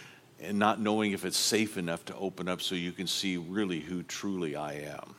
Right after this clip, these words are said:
Zacchaeus had a name. Now, everybody hated the name.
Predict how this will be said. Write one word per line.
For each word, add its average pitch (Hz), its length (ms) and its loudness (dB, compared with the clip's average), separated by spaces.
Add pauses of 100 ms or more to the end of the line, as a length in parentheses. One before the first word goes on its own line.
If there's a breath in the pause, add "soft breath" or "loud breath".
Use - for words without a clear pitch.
(3250 soft breath)
Zacchaeus 127 760 6
had 107 280 4
a 98 80 2
name. 90 540 0 (680 soft breath)
Now, - 240 -4
everybody 78 320 -4
hated 117 400 6
the 80 100 2
name. 101 560 0